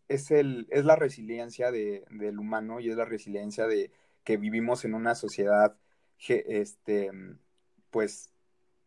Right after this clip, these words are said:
eh, eh, eh, que, que involucra a muchos. No, no somos individuos aislados. Entonces, creo que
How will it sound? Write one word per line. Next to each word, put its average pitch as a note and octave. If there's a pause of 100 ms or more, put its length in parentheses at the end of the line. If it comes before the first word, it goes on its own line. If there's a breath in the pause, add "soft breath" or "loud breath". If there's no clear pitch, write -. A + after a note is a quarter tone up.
(200)
eh, G#2+
eh, A2+
eh, G#2+ (200)
que, A#2
que -
involucra C3+
a -
muchos. -
No, B2+
no C3
somos C3+
individuos A2
aislados. F#2+ (460 soft breath)
Entonces, A2+
creo A#2
que A#2